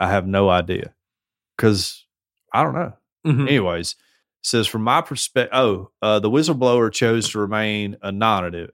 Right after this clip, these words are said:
Speaker 1: anonymous." Uh, Hurd said,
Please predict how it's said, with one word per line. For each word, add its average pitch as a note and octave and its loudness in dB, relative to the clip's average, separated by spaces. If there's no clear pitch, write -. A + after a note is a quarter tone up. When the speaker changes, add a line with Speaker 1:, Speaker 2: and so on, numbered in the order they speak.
Speaker 1:
anonymous." G2+ -2
Uh, F#2+ 4
Hurd D3+ 0
said, F#2+ 0